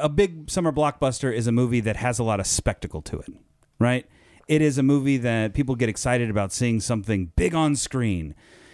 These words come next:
You know, uh, different from sort of a, a movie now that we have streaming services and stuff where you think, like, you know, something that's got a little more, um,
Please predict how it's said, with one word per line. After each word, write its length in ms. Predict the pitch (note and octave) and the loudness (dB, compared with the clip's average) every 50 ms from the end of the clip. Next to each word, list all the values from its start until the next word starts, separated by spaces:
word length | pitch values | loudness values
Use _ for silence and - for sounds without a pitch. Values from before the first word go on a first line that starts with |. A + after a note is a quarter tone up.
| - - | -10 -2
You 100 | - E3 | 0 2
know, 300 | E3+ E3+ E3 E3 D#3+ - _ _ _ _ _ _ _ _ _ - | 4 4 2 2 -2 -4 _ _ _ _ _ _ _ _ _ -6
uh, 380 | C#3+ C#3+ C#3+ C#3+ C#3 C3+ C3 - - - C#3+ D3 F#3 D3+ | -2 0 0 0 0 -2 -4 -6 -6 -6 -6 -4 -2 2
different 360 | C3 A3 G#3 - G3+ F3 E3 | 2 2 2 2 0 -6 -4
from 320 | - - E3 D#3 C#3+ C#3 B2+ | -2 -2 0 2 2 2 0
sort 180 | - D#3 C#3+ | 0 0 0
of 120 | C#3 B2+ C3 | 0 0 -4
a, 320 | C3 - C3 C3 B2 A#2+ - | -4 -2 0 0 0 0 2
a 60 | B2 | 2
movie 560 | B2 C3 C3 B2+ B2+ B2+ A#2+ A#2 A#2 A2+ A2+ - | 4 4 4 2 2 2 2 2 0 0 0 0
now 480 | B2+ B2+ C#3 C#3 C#3+ C#3+ C#3+ C3+ B2 - - | 2 2 2 4 2 2 0 0 -2 -4 -4
that 100 | B2+ B2 | -4 -2
we 100 | A2+ A#2 | -2 0
have 160 | G#2+ A2 G#2 - | -2 -2 -4 -4
streaming 280 | - - C3+ B2+ B2 G#2 | -2 0 2 2 2 2
services 280 | - A2 G2 F#2 F2+ F#2+ | 0 -2 -2 -2 -4 -6
and 80 | F#2 E2+ | -6 -4
stuff 240 | - G2 F#2+ - | -4 -6 -6 -2
where 120 | G#2 G#2 G2+ | -2 0 0
you 300 | G#2 A2 G2+ A2+ A2+ G#2+ | -2 -2 -2 -2 -4 -2
think, 260 | - - A2 F#2+ - | -2 -4 -4 -4 -2
like, 300 | F#2 F#2+ F#2 F#2 - - - - - - - - - - | -2 -2 -2 -2 -4 -8 -20 -20 -20 -20 -20 -20 -10 -2
you 80 | - E3+ | 0 0
know, 40 | |
something 220 | C#3+ D3 D#3 D3 C3+ | 2 2 2 2 2
that's 160 | C3 A#2+ - | 2 0 -2
got 240 | - C3 A#2 A#2 - | -2 0 0 0 -2
a 60 | A2 | -2
little 200 | A2 G#2+ A2+ A2+ | 0 0 2 2
more, 420 | G#2+ G#2+ G#2 G#2 G2+ G2 F#2+ G2 - - | 2 2 2 2 2 2 0 -2 -2 -4
um, 440 | G#2 G2 F#2 F2+ F2 F2 E2+ E2 | -4 -2 -2 -2 -2 -2 -4 -6